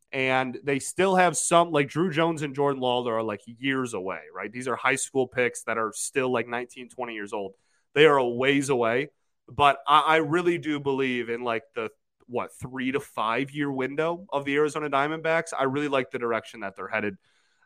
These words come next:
Um, the Mets, I mean, that's cool, right? Like, the Mets just having a, a really incredible major league team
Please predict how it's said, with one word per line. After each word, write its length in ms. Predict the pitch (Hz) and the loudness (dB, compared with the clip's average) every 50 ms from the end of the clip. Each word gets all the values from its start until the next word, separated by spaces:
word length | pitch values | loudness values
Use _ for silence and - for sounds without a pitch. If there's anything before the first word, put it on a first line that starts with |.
| _ | _
Um, 560 | - 147 139 139 143 143 139 139 139 135 - _ _ _ _ _ _ _ _ _ _ _ - | 6 10 12 12 12 10 8 6 -2 -10 -12 _ _ _ _ _ _ _ _ _ _ _ 2
the 140 | 147 165 175 | 4 4 6
Mets, 720 | 160 151 139 151 185 190 - - - - - - - - _ _ _ _ _ _ _ - | 8 8 8 8 8 6 4 -4 -6 -6 -8 -10 -14 -20 _ _ _ _ _ _ _ 0
I 100 | 131 151 | 0 0
mean, 180 | 156 147 139 | 2 0 0
that's 360 | 131 131 147 160 - - - - - | 2 2 2 2 0 -4 -14 -16 -10
cool, 460 | - 147 139 135 139 151 175 165 - _ _ _ _ _ _ _ _ _ _ _ _ _ _ _ _ _ _ _ _ _ _ _ _ _ _ _ _ _ _ - | -4 -2 0 0 0 0 -2 -6 -12 _ _ _ _ _ _ _ _ _ _ _ _ _ _ _ _ _ _ _ _ _ _ _ _ _ _ _ _ _ _ -4
right? 360 | 147 147 151 175 190 190 190 - _ _ _ _ _ _ _ _ _ _ 147 | -2 0 2 4 2 2 0 -4 _ _ _ _ _ _ _ _ _ _ 4
Like, 240 | 160 160 156 - | 4 4 4 2
the 80 | - 151 | -2 -2
Mets 460 | 147 143 139 143 151 156 - - - | 0 4 4 4 4 2 0 -8 -10
just 340 | - 151 151 147 - - - _ _ _ _ 156 139 - _ - | -6 -4 -4 -4 -4 -6 -12 _ _ _ _ -20 -20 -20 _ -16
having 480 | - - 143 139 139 139 147 139 139 | -6 0 0 2 2 2 -2 -2 -2
a, 220 | 135 131 127 127 123 | -2 0 0 0 0
a 160 | 127 135 139 | 0 0 0
really 640 | 139 127 123 127 139 143 143 147 151 151 143 143 143 | -2 -2 -2 -2 0 0 0 0 0 0 0 -2 -4
incredible 640 | 139 139 139 - - 139 131 131 135 131 139 135 135 | -4 -8 -10 -8 -4 -2 0 0 0 0 -2 -4 -2
major 340 | 123 123 131 131 131 139 | -4 -4 -4 -4 -6 -8
league 320 | 135 127 131 131 131 131 - | -6 -4 -4 -4 -6 -6 -10
team 460 | - 131 123 123 127 135 139 151 151 | -14 -14 -12 -12 -12 -12 -14 -16 -20